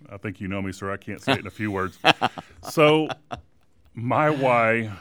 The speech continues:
Speaker 1: I'm gonna take it back to my, my opening. As a chiropractor, I had four practices. I had all kinds of patients and people that worked for me and things of this nature, and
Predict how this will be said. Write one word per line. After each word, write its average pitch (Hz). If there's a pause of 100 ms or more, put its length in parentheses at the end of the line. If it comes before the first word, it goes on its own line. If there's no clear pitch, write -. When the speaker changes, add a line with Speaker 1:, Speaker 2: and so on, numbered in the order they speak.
Speaker 1:
I'm 110
gonna 117
take 123
it 120
back 120
to 113
my, 107
my 104
opening. 92 (920)
As 120
a 135
chiropractor, 107 (1120)
I -
had 101
four 120
practices. 104
I 98
had 98
all 110
kinds 110
of 104
patients 104
and 90
people 113
that 101
worked 101
for 101
me 95
and 92
things 98
of 90
this 92
nature, 90
and 82